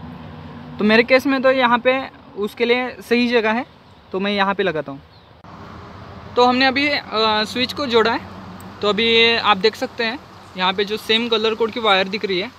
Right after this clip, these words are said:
हरी हरी, तो उसमें हमें स्विच जोड़ना है। तो पहले मैं स्विच जोड़ के लेता हूँ।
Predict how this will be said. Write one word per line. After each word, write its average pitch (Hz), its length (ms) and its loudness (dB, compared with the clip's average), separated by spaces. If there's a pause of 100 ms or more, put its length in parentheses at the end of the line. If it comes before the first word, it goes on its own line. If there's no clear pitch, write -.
हरी 170 140 0
हरी, 175 240 -4 (800)
तो 196 140 2
उसमें 220 600 0 (180)
हमें 196 180 -2
स्विच 208 200 -4
जोड़ना 180 280 -2
है। 240 60 -10 (500)
तो 175 60 -16
पहले 190 200 2
मैं 226 120 -2
स्विच 214 240 -6
जोड़ 196 260 -2
के 196 100 -2
लेता 160 200 -2
हूँ। 143 100 -10